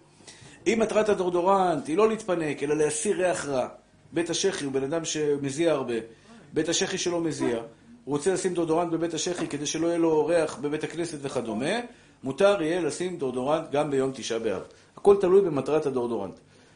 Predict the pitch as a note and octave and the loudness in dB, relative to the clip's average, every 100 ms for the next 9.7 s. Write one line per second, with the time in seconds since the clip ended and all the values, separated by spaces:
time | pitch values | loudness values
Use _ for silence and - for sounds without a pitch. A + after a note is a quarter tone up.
0 | - D#3 F#3 E3 E3 C#3 C3 B2 D#3 G#3+ | -2 2 6 6 6 4 0 2 2 2
1 | - - - - C3 C#3 D3+ - B2+ C3 | -2 -18 -16 -4 -2 0 0 -2 0 2
2 | F#3 G#3+ - B2 D3 E3+ G#3+ A#3 - _ | 2 0 -6 0 2 2 -2 -4 -10 _
3 | _ C#3 D3+ D3+ E3+ D3 - - - C#3 | _ 2 4 6 4 2 -2 -6 -2 -2
4 | - - A2+ C#3+ C#3 D#3 D#3 F3 G3 A#3 | -2 -6 -2 -2 -2 -4 0 2 2 -2
5 | A#3+ - _ _ C3+ C#3 E3 G3+ F#3 E3+ | -6 -14 _ _ -8 -4 0 2 2 0
6 | D#3 C#3+ C3 C3 C#3 C#3+ D3+ B2 A#2 A3 | 2 4 4 4 2 2 0 -2 -2 0
7 | A3 D3+ C#3 F#3 F#3 F3+ C#3+ E3+ E3 D#3 | 0 -4 -6 -2 -2 -2 -2 0 0 0
8 | C3 D3 F3+ D3+ B2+ A#2 G#2 E3+ E3 D#3+ | 0 0 -4 -2 -2 -2 -4 -2 -2 -2
9 | C#3+ C3 B2+ B2+ C3+ G#3 A#3 | -2 -2 -4 0 2 2 -2